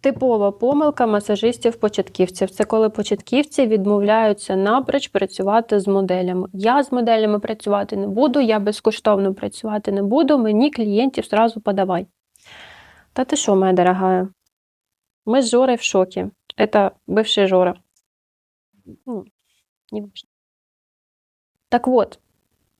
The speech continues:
як це не працювати з моделями, якщо ви тільки пройшли навчання, ви маєте брати якомога більше тих моделей. Ви на вулицю людину бачите,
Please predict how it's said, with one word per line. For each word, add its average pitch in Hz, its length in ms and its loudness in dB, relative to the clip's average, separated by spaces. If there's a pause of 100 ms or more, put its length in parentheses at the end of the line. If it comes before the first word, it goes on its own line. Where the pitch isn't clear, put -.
(260)
як 254 400 0
це 254 140 2
не 247 160 2
працювати 226 640 -2
з 202 60 -2
моделями, 208 560 0
якщо 202 460 0
ви 214 200 2
тільки - 640 -2
пройшли 220 460 0
навчання, 208 600 -2
ви 214 160 -2
маєте 233 460 0
брати 220 420 0
якомога 208 480 -2
більше 214 400 0
тих - 220 -4
моделей. 170 400 -2 (360)
Ви 220 200 0
на 254 140 -2
вулицю 247 460 0
людину 220 420 2
бачите, 208 680 0